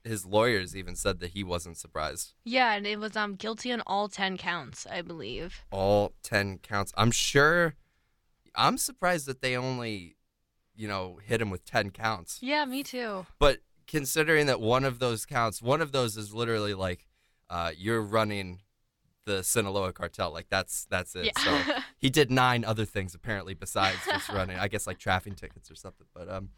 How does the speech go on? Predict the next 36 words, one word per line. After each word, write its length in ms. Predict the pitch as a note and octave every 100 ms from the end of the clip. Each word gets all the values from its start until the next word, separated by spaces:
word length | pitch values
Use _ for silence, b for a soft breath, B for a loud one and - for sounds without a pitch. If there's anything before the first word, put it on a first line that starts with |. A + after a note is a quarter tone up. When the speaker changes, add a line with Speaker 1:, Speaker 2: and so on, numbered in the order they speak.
| b b b b b
Speaker 1:
so 300 | - C3 -
he, 560 | - D3+ F3 F#3+ F#3 - _ -
he's 360 | B2+ D3+ D3 C3+
now, 520 | C3+ C3+ C3+ B2 A#2+ _ -
he's 220 | B2 C3
in 120 | C3
the 80 | A#2+
hole. 400 | A#2 G#2+ G#2 G#2+
He's 260 | G2+ A2 A2+
not 220 | A2+ G#2+
getting 280 | G#2+ G2 G2
out. 300 | F#2+ F#2 - _ G#2
Of 80 |
course, 240 | - A2+ -
his 160 | G2+
lawyers 400 | G#2 A2+ A#2 G#2+
are 80 | G#2+
gonna 260 | G2+ G#2 G#2
appeal, 520 | G2 - G2 F#2 F#2+ _ _ _ -
uh, 400 | E2+ F2 E2+ E2+ -
but 140 | - -
there's 360 | B2+ A#2+ - b b b b
absolutely 760 | G#2 B2 - A2+ G2+ G#2 F2+ F#2
no 240 | F2+ F#2
way 400 | F2+ F2+ F2+ F2 - _ _ -
that 120 | F2+
he's 200 | F#2+ F#2
gonna 240 | - F2+ E2+
get 280 | - F#2+ -
out. 280 | F2 F2 C2 _ _ _ _
I 100 | A#2+
say 340 | C3 - D#3 E3
that 260 | C#3 A2
now, 360 | G#2+ A#2 A2 G2
but 160 | F#2 F#2+
I, 160 | F#2+